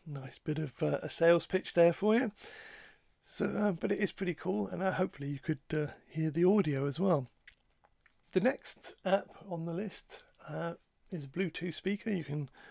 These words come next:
if you have the D K two, which has the Bluetooth, uh, you can fire up audio with this app on your Bluetooth speaker. Then we also have a nice little three D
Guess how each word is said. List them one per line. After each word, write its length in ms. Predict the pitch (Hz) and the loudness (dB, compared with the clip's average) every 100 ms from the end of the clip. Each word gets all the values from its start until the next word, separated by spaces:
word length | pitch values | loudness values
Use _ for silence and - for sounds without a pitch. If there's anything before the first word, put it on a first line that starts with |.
| - | -20
if 60 | - | -8
you 80 | 151 | -2
have 200 | 170 127 | 0 0
the 240 | 165 156 | -2 0
D 220 | 143 170 | 0 -2
K 260 | - 160 147 | 0 0 0
two, 320 | - 190 202 | -2 -2 0
which 200 | 185 - | -2 -4
has 340 | - 170 - | -2 -2 -2
the 300 | - 156 143 | -6 -6 -6
Bluetooth, 640 | 131 156 151 - 170 151 - - - - - - - - - - - - _ | -6 -4 -4 -4 -6 -6 -12 -18 -20 -20 -20 -20 -20 -20 -20 -20 -20 -20 _
uh, 120 | 165 | 2
you 260 | 175 175 170 | 2 2 -4
can 360 | - 160 160 147 | -6 -6 -4 -6
fire 380 | - 175 165 | 0 2 4
up 160 | 170 - - - | 2 0 -10 -4
audio 460 | 180 175 170 170 - - - | 0 2 4 2 0 -10 -8
with 280 | 175 165 139 | -4 -4 0
this 240 | 185 180 | 0 2
app 280 | 202 214 - - _ | 0 -2 -6 -18 _
on 240 | 175 170 165 | -4 -2 -2
your 260 | 175 175 | -2 -4
Bluetooth 440 | 151 190 185 208 196 | -2 -4 -4 -6 -8
speaker. 540 | - 226 - 156 151 - _ - | -8 -8 -8 -12 -14 -20 _ -12
Then 220 | 170 160 | -10 -8
we 100 | 165 | -6
also 260 | 170 - 160 | -8 -8 -6
have 280 | 160 156 | -2 -2
a 200 | 151 151 - _ _ - - - - _ | 0 -2 -4 _ _ -20 -20 -20 -20 _
nice 220 | 160 160 - | -6 -4 -4
little 160 | 160 | -8
three 380 | 156 - 170 170 | -8 -4 -2 0
D 400 | 160 180 170 117 | 2 2 0 -4